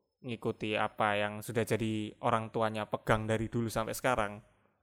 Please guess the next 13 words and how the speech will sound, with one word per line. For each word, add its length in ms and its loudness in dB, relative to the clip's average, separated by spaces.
ya 560 6
untuk 640 4
memahami 680 6
tentang 260 0
kesecat-, 560 0
keseta-, 520 2
contohnya 440 4
salah 160 4
satu 200 0
kayak 200 0
kesetaraan 520 2
gender 360 0
ataupun, 800 0